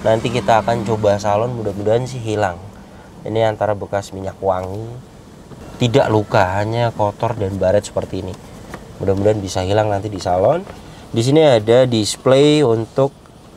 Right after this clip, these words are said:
M I D. M I D bisa ditekan dari tombol cluster ini atau dari sini. Di setir ini ada tombol M I D.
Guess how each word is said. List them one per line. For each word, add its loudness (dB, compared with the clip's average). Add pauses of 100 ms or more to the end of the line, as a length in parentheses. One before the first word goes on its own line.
(560)
M 4
I 4
D. -4 (640)
M 0
I 0
D 0
bisa -4 (240)
ditekan 0
dari 2
tombol 0
cluster -4
ini -4 (480)
atau 2
dari 0
sini. 0
Di -12
setir 2
ini 2
ada 0
tombol 0
M -2
I -6
D. -8